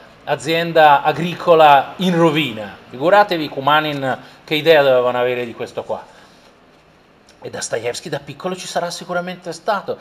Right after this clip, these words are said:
e li avrà sentiti gli sfottò nei confronti di suo padre. Vedete? Eh, eh, tutto, tutto si sedimenta.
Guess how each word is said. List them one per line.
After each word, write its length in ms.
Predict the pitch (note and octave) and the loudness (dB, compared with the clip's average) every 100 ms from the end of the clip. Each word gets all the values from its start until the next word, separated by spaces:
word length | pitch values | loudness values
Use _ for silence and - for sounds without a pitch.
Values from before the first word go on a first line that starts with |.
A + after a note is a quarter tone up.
| - | -14
e 80 | B2 | -8
li 80 | B2 | -4
avrà 180 | A2 A2 | -2 -4
sentiti 520 | - G#2+ - C4 C4+ | -8 -14 -12 -10 -8
gli 100 | F3+ | -8
sfottò 440 | - A#2+ - A2+ | -8 -12 -8 -8
nei 160 | G2+ F#2 | -10 -14
confronti 400 | F#2+ A2 F#2+ G#2+ | -18 -18 -18 -16
di 100 | G2+ | -18
suo 160 | - G2 | -16 -16
padre. 420 | - F2 - C3 | -14 -18 -14 -10
Vedete? 360 | C4+ D4+ - - | -10 -10 -14 -8
Eh, 360 | C4 - F3+ | -8 -4 -4
eh, 80 | E3+ | -4
tutto, 340 | C4 C4+ F#3 - - - | -8 -8 -6 -6 -12 -14
tutto 260 | - E4+ D#4+ | -8 -4 -2
si 140 | - | -4
sedimenta. 680 | G#3 G#3+ G#3 G#3 G3+ E3 D3 | 0 0 2 0 0 0 -2